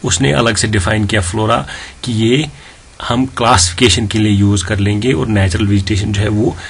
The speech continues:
general term है, broader term है पूरी vegetation के लिए।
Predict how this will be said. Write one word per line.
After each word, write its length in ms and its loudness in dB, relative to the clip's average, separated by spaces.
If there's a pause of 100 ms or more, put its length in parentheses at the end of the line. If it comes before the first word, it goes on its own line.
(240)
general 420 4
term 300 2
है, 140 0
broader 320 4
term 240 0
है 240 -2 (320)
पूरी 360 0
vegetation 540 2
के 140 0
लिए। 220 0